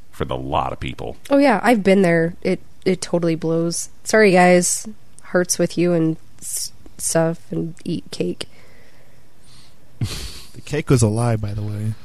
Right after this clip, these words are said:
Speaker 1: Yeah, don't
Speaker 2: Yeah.
Speaker 1: give them that.
Speaker 2: No. Cupcakes, ice
Speaker 1: Oh,
Speaker 2: cream.
Speaker 1: cupcakes
Speaker 3: There
Speaker 1: weren't
Speaker 3: you go.
Speaker 1: lies.
Speaker 2: Pizza. Pizza's good.
Speaker 3: Pizza
Speaker 2: That's a good
Speaker 3: flavored
Speaker 2: comfort s-,
Speaker 3: cupcakes.
Speaker 2: comfort food.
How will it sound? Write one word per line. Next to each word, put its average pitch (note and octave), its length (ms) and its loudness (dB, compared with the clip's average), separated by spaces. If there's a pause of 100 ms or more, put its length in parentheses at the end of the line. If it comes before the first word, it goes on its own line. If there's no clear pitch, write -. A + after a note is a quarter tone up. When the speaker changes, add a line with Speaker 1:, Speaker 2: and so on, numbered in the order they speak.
(200)
Speaker 1:
Yeah, C3 340 8 (100)
don't D#3+ 140 6
Speaker 2:
Yeah. F3+ 80 6
Speaker 1:
give E3 100 4
them G#2 160 6
that. F#2+ 500 4
Speaker 2:
No. F3+ 120 -4 (560)
Cupcakes, - 1040 2 (300)
ice - 160 -2
Speaker 1:
Oh, G#2 80 6
Speaker 2:
cream. D#3+ 260 4
Speaker 1:
cupcakes - 80 6
Speaker 3:
There D3+ 140 6
Speaker 1:
weren't C#3+ 100 6
Speaker 3:
you A#2+ 60 4
go. D2+ 60 4
Speaker 1:
lies. D2 340 2
Speaker 2:
Pizza. - 480 4 (1300)
Pizza's G#3 420 -6
good. E3+ 320 -2
Speaker 3:
Pizza - 220 -2
Speaker 2:
That's D3+ 100 0
a - 20 -10
good D4 120 4
Speaker 3:
flavored B2 140 2
Speaker 2:
comfort F3+ 320 2
s-, - 140 0
Speaker 3:
cupcakes. - 440 -2
Speaker 2:
comfort - 340 -2
food. F#3+ 280 -2